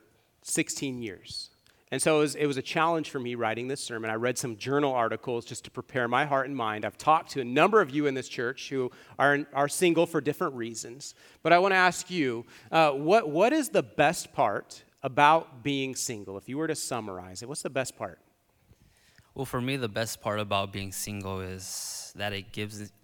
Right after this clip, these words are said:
Speaker 2: gives me the opportunity to really focus on myself. It gives me the opportunity to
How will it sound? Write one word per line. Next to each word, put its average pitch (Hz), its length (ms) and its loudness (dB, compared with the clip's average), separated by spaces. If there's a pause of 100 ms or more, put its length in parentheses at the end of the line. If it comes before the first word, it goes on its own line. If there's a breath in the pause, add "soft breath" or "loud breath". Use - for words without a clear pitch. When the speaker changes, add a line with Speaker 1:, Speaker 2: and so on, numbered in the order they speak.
Speaker 2:
gives 117 260 -6
me 123 120 -4
the 104 100 -6
opportunity 107 560 -8
to 104 180 -10
really 104 540 -6 (460 soft breath)
focus 113 420 -2
on 107 120 -2
myself. - 800 -6
It 95 140 -12
gives 101 220 -8
me 104 120 -8
the 98 140 -10
opportunity 98 640 -10
to 92 420 -12